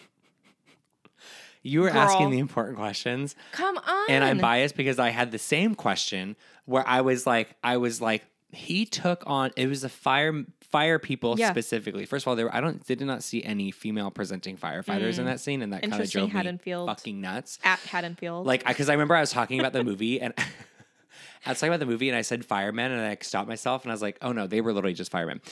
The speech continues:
Speaker 2: Yeah.
Speaker 1: Anyway, um,
Speaker 2: I'm sure same with the cops.
Speaker 1: Oh, I'm sure.
Speaker 2: But I don't care.
Speaker 1: Yeah. But that was also,
Speaker 2: They
Speaker 1: like,
Speaker 2: kept
Speaker 1: nineteen seventy-eight. You know what I mean? And, like,
Speaker 2: Yeah.
Speaker 1: there's room to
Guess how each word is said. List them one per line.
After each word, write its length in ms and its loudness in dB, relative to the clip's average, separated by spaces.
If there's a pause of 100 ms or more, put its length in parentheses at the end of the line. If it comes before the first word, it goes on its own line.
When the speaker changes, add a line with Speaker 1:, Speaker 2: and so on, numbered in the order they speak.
Speaker 2:
Yeah. 140 0
Speaker 1:
Anyway, 280 4 (380)
um, 500 4
Speaker 2:
I'm 120 0
sure 180 -4
same 200 -6
with 120 -12
the 40 -12
cops. 380 -14 (640)
Speaker 1:
Oh, 120 4
I'm 140 0
sure. 240 -4
Speaker 2:
But 140 0
I 80 0
don't 100 -6
care. 140 -10
Speaker 1:
Yeah. 220 0 (300)
But 120 4
that 160 4
was 120 4
also, 360 4
Speaker 2:
They 60 2
Speaker 1:
like, 140 2
Speaker 2:
kept 140 -6
Speaker 1:
nineteen 400 0
seventy-eight. 760 -2
You 120 -2
know 80 0
what 60 0
I 40 2
mean? 220 2
And, 80 2
like, 120 2
Speaker 2:
Yeah. 120 4
Speaker 1:
there's 180 2
room 360 4
to 280 0